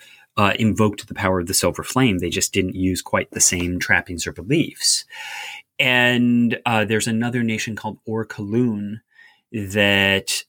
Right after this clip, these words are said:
um, basically practiced all kinds of sinister and malefic magics. They're one of the sources of tieflings in the settings,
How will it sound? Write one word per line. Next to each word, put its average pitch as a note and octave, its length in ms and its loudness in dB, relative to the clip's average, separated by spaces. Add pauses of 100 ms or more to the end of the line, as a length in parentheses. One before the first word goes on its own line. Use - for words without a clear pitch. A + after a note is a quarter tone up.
um, F#2+ 800 0 (480)
basically G#2+ 440 0
practiced - 520 -2
all A#2 220 0
kinds G2 440 -2
of F#2+ 140 -4
sinister G#2 560 2
and F#2+ 120 2
malefic F#2+ 440 -2
magics. G2 640 0 (100)
They're G2+ 460 4
one G2 280 -2
of F#2 100 -2
the F#2 60 -6
sources F#2 420 -2
of - 100 -14
tieflings A2 560 0
in F#2 80 -4
the F2+ 60 -4
settings, E2+ 580 -4